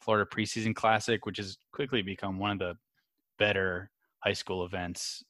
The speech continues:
one of the better national high school events. It's, it's obviously featuring Florida players, but every single year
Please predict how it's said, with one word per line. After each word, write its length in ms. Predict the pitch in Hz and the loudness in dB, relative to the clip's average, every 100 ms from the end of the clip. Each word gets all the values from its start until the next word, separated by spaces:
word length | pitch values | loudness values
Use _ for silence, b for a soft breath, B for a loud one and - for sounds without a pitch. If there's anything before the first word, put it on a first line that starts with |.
| 247 214 _ _ _ | -20 -20 _ _ _
one 140 | 117 98 | -4 -2
of 80 | |
the 80 | 90 - - | -4 -6 -2
better 200 | 104 92 | 0 0
national 360 | 98 95 92 | 0 0 -4
high 140 | 87 92 | -6 -8
school 220 | - 104 | -6 -8
events. 260 | 92 92 | -6 -8
It's, 200 | 101 - - | -10 -14 -10
it's 140 | 123 | 2
obviously 680 | 104 101 92 - 95 92 90 _ _ _ _ - | 2 2 -6 -6 -6 -6 -10 _ _ _ _ -8
featuring 260 | 113 92 | -6 -6
Florida 300 | - 113 101 | 0 2 2
players, 380 | - 95 90 92 | 0 0 0 -2
but 120 | 98 | -4
every 280 | 92 107 98 | -2 -2 -2
single 260 | - 95 92 | -4 -4 -4
year 400 | 95 95 92 | -2 0 -2